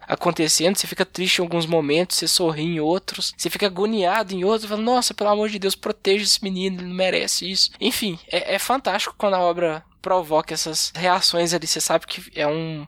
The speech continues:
foi um trabalho bem feito quando ela atinge esse, e-, e-, esse grauzinho de, de incômodo, de mexer lá dentro, sabe, de mexer na, na almazinha e cutucar ali onde que vai doer, onde que vai fazer emocionar, do jeito que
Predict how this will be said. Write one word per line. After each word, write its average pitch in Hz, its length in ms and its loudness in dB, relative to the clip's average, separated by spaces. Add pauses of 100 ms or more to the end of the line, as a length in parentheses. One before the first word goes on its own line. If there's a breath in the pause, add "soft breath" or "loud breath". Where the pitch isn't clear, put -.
foi 165 160 -2
um 175 40 -4
trabalho 160 400 2
bem 165 220 0
feito 160 300 -4
quando 175 440 -2
ela 156 640 -2
atinge 180 560 -2
esse, 156 480 -4
e-, 101 400 0
e-, 185 240 2
esse 202 160 4
grauzinho 185 560 2
de, 165 520 -4
de 156 100 -2
incômodo, 165 500 0
de 156 120 -10
mexer 165 240 2
lá 185 160 4
dentro, 156 360 -6
sabe, 156 280 -6
de 151 120 -12
mexer 156 280 0
na, 156 260 -6
na 156 140 2
almazinha 156 560 2
e - 20 -12
cutucar - 500 -4
ali 160 200 0
onde 160 200 -4
que - 80 -10
vai 175 140 2
doer, 175 500 4
onde 160 160 -4
que - 100 -10
vai 156 160 -2
fazer 160 260 -2
emocionar, 160 640 -2
do 160 100 2
jeito 165 320 2
que 170 460 -6